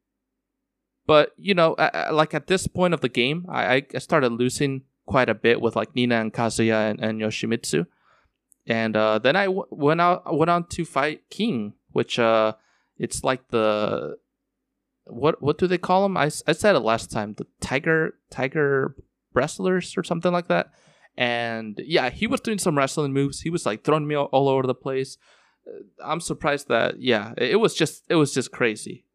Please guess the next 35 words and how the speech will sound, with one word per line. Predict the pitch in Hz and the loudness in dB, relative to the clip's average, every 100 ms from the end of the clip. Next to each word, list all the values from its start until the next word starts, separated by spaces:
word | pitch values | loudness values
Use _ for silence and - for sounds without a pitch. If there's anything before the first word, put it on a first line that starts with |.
| - | -12
trying | - 120 | -4 -4
to | 107 - _ | -4 -10 _
fight | 120 107 | -4 -4
him. | 104 107 | -6 -6
He | 160 | -2
was | 151 - - 135 - | -2 -4 -10 -18 -14
rolling | 120 127 156 185 | 0 6 6 4
again, | 170 135 143 143 139 | -2 0 0 0 -4
jump | - 131 143 - | -2 0 -2 0
rolling, | 131 139 139 139 - - | 2 2 -2 -10 -14 0
rolling | 127 135 170 147 | 6 6 4 -2
jump, | - 131 135 - - _ _ _ - | 0 0 0 -6 -20 _ _ _ -12
uh, | 113 110 _ | -8 -8 _
kick | - 180 180 - - | -4 -2 -2 -10 -4
roll. | 120 127 156 156 175 _ - - - | 2 4 4 0 -8 _ -18 -10 -2
<laughs> | - - - - | -2 -2 0 4
It | 226 | 4
was | 214 175 - | 4 0 2
everything. | 143 160 139 117 113 | 2 4 2 0 0
It | |
was | 143 147 | 0 -2
crazy. | - 135 127 - 113 - 190 - - - - _ _ _ _ _ | -2 -2 -2 -4 -6 -8 -20 -20 -20 -20 -20 _ _ _ _ _
So | - 202 | -2 2
yeah, | 175 113 - _ _ _ _ _ _ _ - | 4 2 -2 _ _ _ _ _ _ _ 0
I | |
end | 175 | 0
up | 180 - | 2 2
fighting | 156 139 | 2 0
King, | - 135 139 143 | -4 -6 -6 -4
and | 127 | 0
he | 135 | 0
throws | 139 131 127 - | 2 4 4 2
you | 139 131 | 0 2
a | 131 | 2
lot. | 113 117 123 | 2 2 2